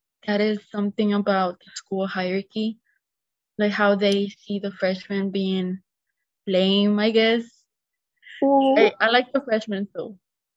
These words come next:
Speaker 1: so it's not me.
Speaker 2: <laughs>
Speaker 1: I'm not included, <laughs> but yeah. <laughs>
Speaker 2: Okay, so for us,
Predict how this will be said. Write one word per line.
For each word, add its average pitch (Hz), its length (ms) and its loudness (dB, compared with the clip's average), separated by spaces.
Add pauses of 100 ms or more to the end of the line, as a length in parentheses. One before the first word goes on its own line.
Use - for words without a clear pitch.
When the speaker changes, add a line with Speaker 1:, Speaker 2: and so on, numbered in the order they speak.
(120)
Speaker 1:
so 190 100 0
it's 311 140 10
not 269 200 4
me. 208 200 -6
Speaker 2:
<laughs> - 40 -4
Speaker 1:
I'm 220 120 2
not 262 140 6
included, 240 400 0 (180)
<laughs> - 200 -14
but 202 220 0
yeah. 180 260 -2 (340)
<laughs> - 60 -8 (560)
Speaker 2:
Okay, 269 420 2 (120)
so 262 460 -4 (400)
for 262 220 4
us, 262 480 -2